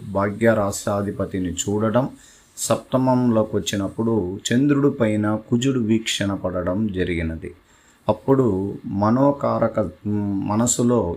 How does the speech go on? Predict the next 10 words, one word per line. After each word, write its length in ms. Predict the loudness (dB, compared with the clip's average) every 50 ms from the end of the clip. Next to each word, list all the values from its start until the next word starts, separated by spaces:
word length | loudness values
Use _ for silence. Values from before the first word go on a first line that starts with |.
| -4 -2
ఏదో 420 | 2 2 4 4 4 2 0 0
ఒక 260 | 0 0 -2 -2 -4
తొందరపాటు 960 | -6 -6 -4 -2 0 2 4 4 6 6 4 4 4 2 2 2 2 2 0
నిర్ణయాలు 800 | -2 0 0 0 0 0 0 0 0 0 0 -2 -2 -2 -4 -4 -2 -2
చేసే 300 | -2 -2 0 -2 -2 -2 -2 -2
అవకాశాలు 640 | 0 -2 0 2 2 2 2 2 0 -2 -2 -2 -2
ఎక్కువగా 500 | -2 -4 -4 -4 -2 -2 0 2 2 2
ఉంటుంది. 640 | 2 2 0 0 2 2 2 4 4 2 2 -2 -8 -16 -20 -20 -20 -20 _ _ -4 -2
ఇతరుల 440 | 4 6 6 6 6 6 2 2
దగ్గర 520 | 2 2 2 2 4 4 4 2 2 -2